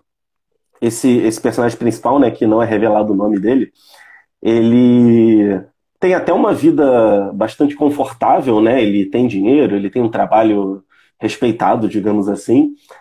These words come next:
mas ele não vê muita, não vê nada muito além daquilo, né? Ele não vê nada muito, muito transcendente naquela realidade que ele tem, puramente material. E, assim, uma coisa que eu vejo,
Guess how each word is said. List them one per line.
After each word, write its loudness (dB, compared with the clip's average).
mas 0
ele 0
não 2
vê 4
muita, 0
não -2
vê 0
nada 0
muito 0
além 2
daquilo, 0
né? -2
Ele -2
não 0
vê 0
nada 0
muito, 0
muito 0
transcendente 0
naquela -2
realidade -2
que -2
ele 0
tem, 0
puramente 0
material. 0
E, 0
assim, 2
uma 0
coisa 0
que -2
eu 4
vejo, 0